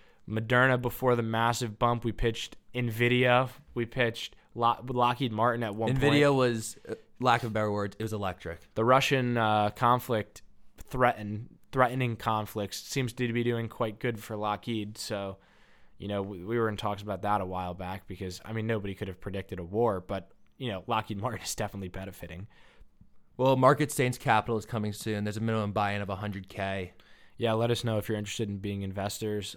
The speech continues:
Speaker 1: Um, yeah, minimum hundred K buy-in. Um, yeah, that sounds pretty good to me.
Speaker 2: Hey, have a happy spring break, guys. Um, make sure you're buying Constellation brand drinks.
Speaker 1: Exactly. Bump up our stock price, make us look good.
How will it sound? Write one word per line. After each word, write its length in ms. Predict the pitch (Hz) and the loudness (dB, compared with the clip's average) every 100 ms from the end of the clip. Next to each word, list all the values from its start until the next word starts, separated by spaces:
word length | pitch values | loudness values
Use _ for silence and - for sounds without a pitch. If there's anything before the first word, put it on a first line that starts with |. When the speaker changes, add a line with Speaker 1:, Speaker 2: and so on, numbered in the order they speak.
| - | -12
Speaker 1:
Um, 420 | 101 92 87 85 | -10 -8 -10 -12
yeah, 160 | 113 98 | -10 -10
minimum 340 | 87 107 104 101 | -6 -6 -4 -4
hundred 300 | 95 101 98 | -4 -4 -4
K 80 | 98 | -4
buy-in. 560 | 98 98 95 95 95 - _ - - | -2 -4 -4 -6 -10 -14 _ -20 -20
Um, 560 | - 87 85 82 78 78 - - - - _ - - _ _ _ - - - | -14 -12 -10 -10 -12 -14 -20 -20 -20 -20 _ -20 -20 _ _ _ -20 -20 -8
yeah, 120 | - | -6
that 100 | 127 | -4
sounds 180 | - 104 | -6 -8
pretty 160 | 82 | -8
good 160 | 82 85 | -10 -10
to 80 | 82 | -12
me. 160 | 95 - | -14 -12
Speaker 2:
Hey, 260 | - 78 - - | -6 -6 -6 -6
have 160 | 120 131 | -2 2
a 20 | |
happy 220 | 135 135 | 2 0
spring 260 | 131 135 127 | -2 -2 0
break, 240 | 123 123 | 0 0
guys. 480 | 135 135 143 139 - - | 2 2 2 -2 -8 -4
Um, 240 | 113 110 | -2 0
make 140 | 117 | -2
sure 140 | 117 135 | -2 -2
you're 40 | |
buying 240 | 117 120 117 | 2 2 0
Constellation 720 | 101 123 113 120 120 113 117 | 0 -2 -2 -2 -2 -2 -6
brand 320 | 101 113 107 | -2 0 0
drinks. 540 | 98 107 92 87 - - - - - | -2 -4 -4 -8 -14 -18 -20 -20 -16
Speaker 1:
Exactly. 560 | 92 92 104 104 107 92 | -8 -2 2 2 0 -4
Bump 300 | 87 113 117 | -2 0 2
up 120 | 127 | 4
our 100 | 123 | 2
stock 340 | 110 113 107 - | 2 2 0 0
price, 260 | 113 107 | 0 0
make 200 | 110 110 | -2 -2
us 180 | 117 - | -2 -2
look 200 | 110 107 | -4 -2
good. 360 | 117 107 104 | 0 0 -2